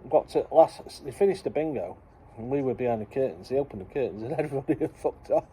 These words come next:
<laughs> You just see the bar stuff over there. There was a big club there, one small. How about that for demoralisation?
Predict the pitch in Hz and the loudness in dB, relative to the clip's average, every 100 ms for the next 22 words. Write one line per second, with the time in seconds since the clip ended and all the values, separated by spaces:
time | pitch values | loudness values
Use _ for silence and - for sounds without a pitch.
0 | - - - - 440 - 392 - - 285 | -20 -18 -8 8 8 12 8 8 8 8
1 | 262 - - 277 262 285 247 220 - 254 | 10 10 10 10 10 8 6 4 4 2
2 | - 269 - - - 233 - 220 - 247 | 4 2 4 0 2 -4 -2 -4 -2 -4
3 | 247 208 - 277 262 254 269 - 233 208 | -2 -4 -2 4 6 6 2 2 4 6
4 | 196 196 208 - 160 147 151 185 160 156 | 10 10 8 6 4 4 6 4 2 -6
5 | 147 - 202 - - 180 - - - - | -6 -2 -2 0 4 4 4 0 2 2
6 | - - 349 - 392 - 349 320 - - | 2 2 6 10 8 10 12 12 10 0
7 | - - - - - 185 214 202 202 - | -10 -12 -14 -18 4 10 10 10 8 6
8 | - 165 160 170 165 156 151 170 160 139 | 0 -2 4 6 8 8 8 2 0 -6